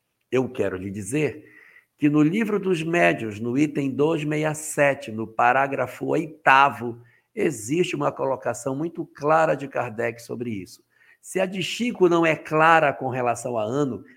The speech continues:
mas fala de dois séculos, um tempo bom, dois séculos, Kardec,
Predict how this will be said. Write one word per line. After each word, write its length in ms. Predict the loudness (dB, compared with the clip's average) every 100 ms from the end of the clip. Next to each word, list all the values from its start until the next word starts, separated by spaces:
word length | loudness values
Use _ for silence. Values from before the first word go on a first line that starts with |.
| _
mas 200 | -12 -10
fala 240 | -4 -2 -2
de 360 | -6 -12 -14 _ _
dois 280 | -4 -4 -4
séculos, 560 | 0 4 4 2 -10 -10
um 100 | -8
tempo 340 | -8 -8 -8
bom, 480 | -2 0 0 -4 -10 _ _ -10
dois 320 | -4 -4 -6
séculos, 720 | -8 -2 -2 -4 -16 -18 -20 _ _ _ _ _ _ _ _ _ _ _ _ -20 _ -6
Kardec, 580 | -4 -2 -2 -2 -2